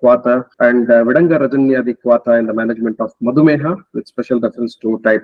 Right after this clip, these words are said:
two diabetes mellitus. Today, Doctor Banashankari will, uh, uh, be presenting on the topic management of Shita Pitta through Shodhana and Shamana, a case study. So as I said, it will be a case study. Without wasting any time, I would like to hand over the badge to Doctor Banashankari.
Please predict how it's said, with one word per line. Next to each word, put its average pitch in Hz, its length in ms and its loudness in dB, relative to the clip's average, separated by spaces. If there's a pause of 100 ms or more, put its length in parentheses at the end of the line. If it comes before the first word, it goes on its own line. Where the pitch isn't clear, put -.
two 117 200 -2
diabetes 104 400 -6
mellitus. 107 520 -2
Today, 180 280 2
Doctor 170 200 -2
Banashankari 160 480 -2
will, 143 280 0
uh, 131 260 2 (220)
uh, 135 100 -2
be 135 140 0
presenting 156 760 0
on 117 80 0
the 120 60 -4
topic 147 400 -2
management 160 520 0
of 156 120 -4
Shita 156 360 -4
Pitta 151 460 0
through 147 220 0
Shodhana 156 960 0
and 139 300 0
Shamana, 135 580 0 (400)
a 120 220 -4 (200)
case 123 200 -4
study. 131 400 -2 (240)
So 135 100 -4
as 127 80 0
I - 20 -4
said, 143 220 -2
it 139 80 2
will 131 80 2
be 131 120 2
a 127 40 -2
case 135 220 -4
study. 151 220 0
Without 143 340 0
wasting 139 280 0
any 135 120 2
time, 139 360 -2
I 123 60 -4
would 117 100 -4
like 123 180 -2
to 123 80 -6
hand 123 220 0
over 127 140 0
the 117 80 -4
badge 117 320 0
to 120 100 -4
Doctor 110 240 -8
Banashankari. 113 560 -4